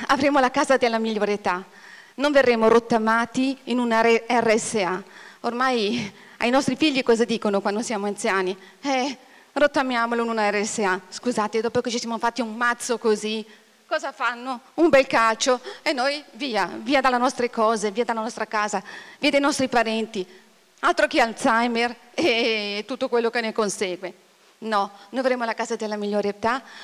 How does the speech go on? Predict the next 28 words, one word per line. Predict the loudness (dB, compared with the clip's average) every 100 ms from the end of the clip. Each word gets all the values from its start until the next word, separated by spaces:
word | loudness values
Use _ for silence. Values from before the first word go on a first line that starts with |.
| -8
perché | -2 -2
saremo | 0 0 0
considerati | 0 -2 -2 -2 0 0 -2 -2 -4
archivi | 0 0 2 0 0
storici | -2 0 0 0 -4
di | -4
saggezza | -4 -6 -6 -4 -4 -6 -10 -10 -12 -14 -6
e | -2
saremo | 0 0
veramente | 0 0 0 -2 -2
rispettati | -2 -4 -4 -6 -2 0 0 0 -4 -8 -10 -8
e | -4
saremo | 2 2 6
amati | 6 6 6 6 4 0 -2 -2 -4 -2
perché | 2 4 4
siamo | 4 6 8 8 6 6
archivi | 4 2 0
storici | 2 4 4 2
di | 2
saggezza | 2 4 6 6 6
a | 4
quell'età. | 6 6 6 4 4 6 4 -2 -6 -6 0
Ecco, | 4 4 4 2 2 0 -8 -6 -6 -6 -6 -6 -6 0
e | 4
voglio | 8 8 8
dire | 8 8
anche | 6 6 6
l'ultima | 8 6 6 0 0 -2